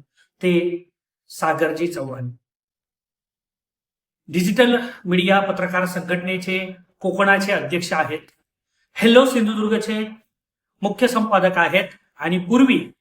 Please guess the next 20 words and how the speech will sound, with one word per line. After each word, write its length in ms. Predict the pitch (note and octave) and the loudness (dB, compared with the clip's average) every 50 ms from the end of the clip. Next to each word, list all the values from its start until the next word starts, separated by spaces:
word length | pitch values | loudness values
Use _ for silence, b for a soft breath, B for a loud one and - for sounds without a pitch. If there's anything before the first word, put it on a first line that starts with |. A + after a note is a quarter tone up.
| _ _ _ _ _ _ _ _ _ - | _ _ _ _ _ _ _ _ _ -4
ज्यांनी 300 | - G3+ G#3 A3+ C4+ D4 | 0 2 2 4 4 2
सिंधुदुर्ग 540 | C#4 - A#3 G#3+ G#3 A3+ A3+ A#3 B3 B3 B3+ | 0 0 2 2 2 2 2 0 -2 0 0
लाईव्हच्या 440 | A#3+ G#3 G3 G#3 A3 A3+ - A#3 A3+ | 0 0 0 -2 -2 -4 -4 -4 -4
माध्यमातून 680 | A3 G#3 G3 F3+ G3+ G3+ G3+ G3 G3 G#3 A#3 A#3 A3 | -2 -4 -6 -6 -6 -6 -6 -6 -4 -4 -4 -4 -6
घराघरात 520 | - C#3 D3 G3 G#3+ G3 E3+ D#3 D#3 D3+ - - - _ _ _ _ _ _ _ _ _ - | -4 0 2 2 4 2 2 0 0 0 -2 -4 -12 _ _ _ _ _ _ _ _ _ -12
डिजिटल 600 | D3+ C#3+ F3 F3 G3+ A3 A3+ A#3 A#3 A3+ A#3 - - - _ - | -6 -4 -2 0 0 0 0 0 0 -2 -4 -8 -14 -16 _ -4
क्रांती 560 | F#3 D#3+ F3 F3+ F3+ - B3+ B3 B3+ - - - | -2 0 0 0 0 -2 -2 -4 -6 -8 -8 -6
केली. 360 | E3 D3+ D3 C3+ C#3 - _ _ _ _ b b b b b b b b b _ _ _ _ _ _ _ _ _ _ _ _ _ _ _ - | -6 -6 -8 -10 -14 -20 _ _ _ _ b b b b b b b b b _ _ _ _ _ _ _ _ _ _ _ _ _ _ _ -2
कशाला 320 | G#3+ G#3 - B3+ D#4+ E4 | 0 4 4 6 6 6
उद्याची 400 | D#4 B3+ A#3 A#3 A3 G#3+ - G#3 | 6 4 6 4 4 4 2 2
बात, 320 | F#3 F#3 E3+ E3+ - - - - _ _ - | 2 4 2 2 0 -4 -14 -18 _ _ 2
बातमी 340 | E3+ F3+ F3+ F3+ A3 B3 B3 G3+ | 2 2 4 2 -2 -2 -2 -2
एका 200 | G3+ G3+ B3+ B3 | -2 0 0 0
क्षणात 380 | B3 - - G#3 F#3+ F#3 F#3 F3+ F3 | 0 -2 -2 0 2 2 0 0 -2
या 160 | F3 F3 F3 F3+ F3+ - _ _ _ - | -4 -4 -4 -6 -8 -14 _ _ _ 0
टॅगलाईन 360 | G#3+ A3+ A#3 C4+ C4 B3 B3 B3 - | 0 2 2 0 0 -2 -2 -4 -4
खाली 240 | - F#3 F3 F3 D#3+ - b b b b b b F3+ | -6 -6 -6 -6 -12 -16 b b b b b b 0
गेली 180 | A#3 C4+ C#4 | 2 2 2
कित्येक 460 | B3+ B3+ B3 - - - D4+ D4+ D4+ - F#3+ | 0 -4 -8 -8 -6 -4 -2 -2 -2 -2 -2
वर्ष 320 | G3 G#3 G#3 G#3 - - | -2 -2 -2 -4 -6 -6